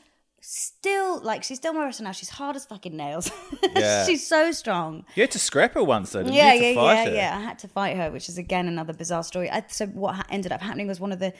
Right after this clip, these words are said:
Speaker 1: one of the leaders who was quite young, he was a teenage leader, ended up seeing that we
Speaker 2: Eli.
Speaker 1: had, yeah, Eli saw that we'd had a friendship, and friendships aren't really allowed in the group.
Speaker 2: Yeah.
Speaker 1: So we ended up having a kind of a gladiator-esque, like, fight with all the kids watching, and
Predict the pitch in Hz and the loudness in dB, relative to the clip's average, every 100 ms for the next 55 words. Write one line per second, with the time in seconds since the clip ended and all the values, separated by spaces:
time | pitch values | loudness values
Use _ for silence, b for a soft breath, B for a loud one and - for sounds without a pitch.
0 | B B - 196 196 185 185 180 180 170 | B B -4 0 0 0 2 0 0 -2
1 | 156 170 160 175 165 170 170 165 165 156 | -4 -6 -6 -8 -8 -4 -2 -2 -2 -4
2 | 156 - 170 - - 185 165 151 160 160 | -8 -8 -12 -12 -6 -4 -2 -4 -6 -4
3 | 151 135 - 165 160 131 - 165 151 139 | -4 -4 -6 -6 -6 -8 -6 -4 -4 -4
4 | - 160 104 104 101 87 90 - B B | -8 -4 -2 0 2 2 0 -4 B B
5 | - 165 143 - - 175 175 180 170 - | -6 -4 -4 -6 -6 -2 0 0 -2 -6
6 | - 160 143 - 156 - 165 143 - 127 | -8 -8 -8 -10 -10 -8 -10 -10 -8 -8
7 | 120 - - _ - 165 151 - 120 - | -8 -10 -18 _ -14 -8 -8 -6 -8 -6
8 | 160 151 185 - - 143 135 143 147 143 | -8 -8 -10 -10 -10 -8 -6 -6 -4 -6
9 | 143 139 151 139 - _ 95 95 90 165 | -8 -10 -8 -8 -10 _ -12 -10 -6 -4
10 | 147 139 165 196 226 254 220 247 254 - | -4 -6 -8 -8 -8 -8 -8 -8 -8 -10
11 | 185 - 214 175 170 160 175 160 151 139 | -12 -10 -8 -8 -6 -6 -4 -6 -8 -8
12 | - 143 - - - _ _ 147 127 - | -8 -8 -10 -16 -20 _ _ -8 -8 -10
13 | - - 170 - 160 151 156 170 190 175 | -14 -8 -6 -6 -8 -8 -8 -8 -8 -8
14 | - 170 - 160 147 | -10 -10 -8 -8 -8